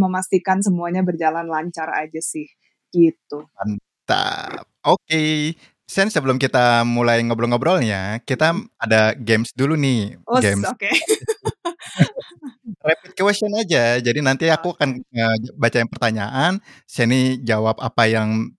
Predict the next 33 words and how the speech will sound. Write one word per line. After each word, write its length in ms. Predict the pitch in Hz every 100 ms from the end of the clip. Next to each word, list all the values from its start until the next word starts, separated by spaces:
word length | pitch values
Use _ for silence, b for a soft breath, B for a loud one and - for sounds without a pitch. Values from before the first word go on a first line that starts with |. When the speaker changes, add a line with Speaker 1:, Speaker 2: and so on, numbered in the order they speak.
| -
Speaker 2:
terpikirkan 880 | 120 - - 117 - 113 110 113 -
pertama 320 | - - 123 120
kali, 480 | 123 110 104 135
karena 320 | - 123 113 110
tidak 240 | 110 107
ada 20 | 104
jawaban 340 | 107 107 110
yang 240 | 107 104
benar 240 | 110 180 202
atau 160 | 143
salah. 400 | 127 104 95 160 b b b
Speaker 1:
Baik. 160 | - 113
Speaker 2:
Jadi, 160 | 110 120 120 120 120 - _ _ _ 135
eh, 240 | 113 101 101
jawab 240 | 110 139 165
aja, 320 | 147 95 92 -
nggak 160 | 110 107
usah 140 | -
takut. 260 | 113 - 117
Oke? 320 | 302 - 208
Speaker 1:
<laughs> 640 | 285 302 285 285 - -
Oke, 240 | 214 214 208
oke. 200 | 185 - 202 - B B B B B - -
Speaker 2:
Oke, 260 | 214 196 139 120 107 _
ini 240 | 190 233 262
pertanyaannya. 760 | - - 151 135 110 110 - - _ -
Yang 320 | 160 185 185
pertama, 560 | 190 - 180 196 175 110
nah 120 | 135 101
ini 120 | 127
kan 160 | 160
Sheni, 400 | 165 139 151 170 b b b -
eh, 400 | 127 117 110 117